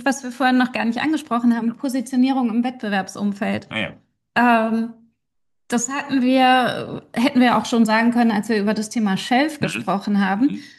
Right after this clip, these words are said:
Speaker 1: dass es ja einfach total wichtig ist, sich vorher zu überlegen, wo denn das neue Produkt hinkommen soll.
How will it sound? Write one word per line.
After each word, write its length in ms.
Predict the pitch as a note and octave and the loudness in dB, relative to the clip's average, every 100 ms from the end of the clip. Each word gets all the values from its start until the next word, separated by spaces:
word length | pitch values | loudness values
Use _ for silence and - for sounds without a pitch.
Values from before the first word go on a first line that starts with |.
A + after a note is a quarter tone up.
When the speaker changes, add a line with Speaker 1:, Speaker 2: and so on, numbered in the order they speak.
| - | -2
Speaker 1:
dass 180 | A3+ B3+ | -2 -2
es 140 | B3 | -2
ja 120 | A#3 | 0
einfach 280 | A3 A#3 A#3+ | 2 0 -4
total 420 | - A3 A3 G#3+ | -2 0 2 4
wichtig 400 | G#3+ A#3 A#3 A3 | 2 2 0 0
ist, 140 | G#3 - | -4 -4
sich 180 | G#3+ - | -6 0
vorher 360 | A#3+ C#4 A#3+ | 4 4 4
zu 120 | A#3 A3 | 2 2
überlegen, 680 | G#3+ G3+ G3+ A3+ - F#3 | 4 4 4 2 2 0
wo 220 | F3+ B3+ F4+ | 2 2 2
denn 260 | G3 G3 A3 | 0 0 0
das 220 | G#3 G#3 | -2 0
neue 240 | F#3 F#3+ | 0 0
Produkt 460 | F#3+ A3 G3 G#3+ - | -4 -6 -4 -6 -2
hinkommen 640 | C#4 A#4 - F#3 F3 E3+ | -2 -2 -2 -2 0 -2
soll. 320 | E3+ E3 F3 | -2 -2 -2